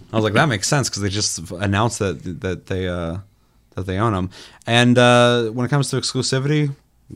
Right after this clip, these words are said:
I mean, we'll see what happens, but I feel, I feel like Xbox will be responsible about it.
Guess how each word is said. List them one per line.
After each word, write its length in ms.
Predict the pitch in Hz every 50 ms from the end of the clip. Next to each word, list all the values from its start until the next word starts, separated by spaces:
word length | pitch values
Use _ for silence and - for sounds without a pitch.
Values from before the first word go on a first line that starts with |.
| - -
I 180 | - 98 98 95
mean, 260 | 98 101 98 95 92
we'll 140 | 98 104 101
see 160 | - - 110
what 120 | 107 101
happens, 480 | 101 101 101 95 98 104 101 98 98 98
but 160 | - 95 90
I 60 | 92
feel, 240 | 90 - - 110 - - -
I 220 | 123 127 131 123
feel 260 | - - - 107 98 90
like 140 | 92 90
Xbox 480 | 87 87 85 - - - 78 82 - -
will 60 | -
be 100 | - 87
responsible 480 | 78 76 - - 80 76 - - - -
about 220 | - - - - -
it. 140 | 85 -